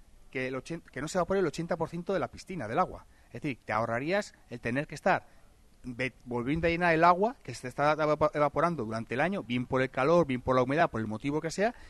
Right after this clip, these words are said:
que puede ser hasta el ochenta por ciento de según dónde está la piscina, de evaporación de agua de una piscina. Por lo tanto, es importante, eh, desde un punto de vista de rendimiento y de ahorro de agua también, el hecho de tener una cubierta. Y luego, evidentemente, lo que decíamos, pues que no se caigan los niños porque está la cubierta,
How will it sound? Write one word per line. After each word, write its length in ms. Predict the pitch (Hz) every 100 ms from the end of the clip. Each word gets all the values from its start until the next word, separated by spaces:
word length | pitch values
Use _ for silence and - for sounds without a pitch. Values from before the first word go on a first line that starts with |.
| -
que 120 | 120
puede 160 | 147 156
ser 160 | 196
hasta 180 | 175 -
el 60 | 120
ochenta 400 | 113 160 175 196
por 120 | 170
ciento 320 | - 180 208
de 80 | 156
según 300 | - 123 160
dónde 160 | 160 160
está 160 | 170
la 80 | 160
piscina, 460 | 160 - 180 220 247 - - - - - -
de 120 | 127
evaporación 540 | 127 117 123 113 156 160
de 120 | 156
agua 300 | 170 214 247 -
de 100 | 131
una 140 | 127
piscina. 380 | 117 110 202 123
Por 140 | 113 113
lo 40 |
tanto, 400 | 135 147 185 214 - - -
es 200 | - 127
importante, 720 | 156 147 147 143 170 165 220 269 - - - -
eh, 160 | 123
desde 180 | 117 120
un 60 | 135
punto 200 | 147 147
de 60 |
vista 120 | 151
de 40 | 143
rendimiento 640 | 135 135 135 151 170 120
y 40 | 107
de 60 |
ahorro 320 | 113 131 139
de 80 | 139
agua 220 | 160 160
también, 380 | 160 165 190 262 - - -
el 160 | 127
hecho 160 | 123 -
de 60 | 151
tener 160 | 120
una 100 | 117
cubierta. 400 | 107 107 143 95
Y 60 | 98
luego, 160 | 113
evidentemente, 480 | 123 123 120 123 139
lo 80 | 135
que 80 | 101
decíamos, 320 | 95 127 98
pues 120 | -
que 120 | -
no 80 | 104
se 80 | -
caigan 260 | 107 101 107
los 140 | 104
niños 240 | 117 107
porque 100 | 110
está 160 | 101 110
la 80 | 104
cubierta, 580 | 113 143 156 160 156